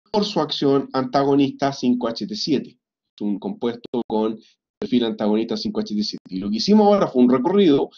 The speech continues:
desde el nivel muy inicial y preliminar a cómo es que se llegó a postular esta molécula. Así que estas moléculas que están acá y todas las que hemos visto en todo este camino recorrido serotoninérgico no aparecieron de la nada al voleo ya por improvisación, sino que siempre son fruto de un trabajo,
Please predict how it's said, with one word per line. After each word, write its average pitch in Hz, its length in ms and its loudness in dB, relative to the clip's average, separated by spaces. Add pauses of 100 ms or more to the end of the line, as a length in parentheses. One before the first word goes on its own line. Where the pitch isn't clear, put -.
(460)
desde 117 420 0 (100)
el 107 140 0
nivel 120 260 2
muy 185 280 4
inicial 196 400 0
y 110 60 -4
preliminar 208 600 -2
a - 180 -2
cómo 247 240 0
es 214 60 0
que 156 120 -6
se 139 160 -4
llegó 139 420 2
a 160 100 6
postular 123 520 -2
esta 139 180 -6
molécula. 135 380 0
Así 107 240 -8
que 135 220 -2 (420)
estas 139 180 0
moléculas 160 460 2
que - 80 -10
están 143 200 -2
acá 147 240 -2
y 156 60 -4
todas 175 320 0
las 151 100 -6
que 156 100 -4
hemos 143 200 0
visto 135 340 -2
en 120 160 -6
todo 131 140 0
este 131 340 -2
camino 131 440 2
recorrido 127 420 -2
serotoninérgico 131 960 0 (340)
no 139 120 4
aparecieron 139 500 2
de 123 80 2
la 113 140 0
nada 135 320 0
al 135 100 0
voleo 127 540 0
ya 127 200 0
por 120 200 -6
improvisación, 123 840 -2
sino 135 220 4
que 131 100 -2
siempre 160 340 -2
son 139 180 -2
fruto 143 260 0
de 139 60 6
un 135 120 0
trabajo, 120 680 0